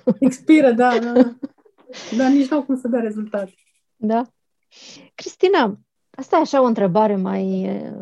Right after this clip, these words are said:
Speaker 2: dacă vrei să răspunzi, o să vedem. Care este un lucru pe care oamenii nu-l știu despre tine,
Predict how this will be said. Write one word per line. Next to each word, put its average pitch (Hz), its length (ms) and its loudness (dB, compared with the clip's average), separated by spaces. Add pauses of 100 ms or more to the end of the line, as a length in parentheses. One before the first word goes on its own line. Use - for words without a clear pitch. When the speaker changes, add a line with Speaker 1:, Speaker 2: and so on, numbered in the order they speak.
(300)
Speaker 2:
dacă 190 520 -2
vrei 214 180 2
să 214 160 -4
răspunzi, 220 680 2
o 196 120 -2
să 190 180 -4
vedem. 175 380 -2 (340)
Care 466 240 0
este - 200 0
un 214 220 2
lucru 185 640 -2
pe - 100 -12
care 220 260 -2
oamenii 220 480 -2
nu-l 240 240 -2
știu 175 360 -6
despre 175 380 -4
tine, 170 540 -8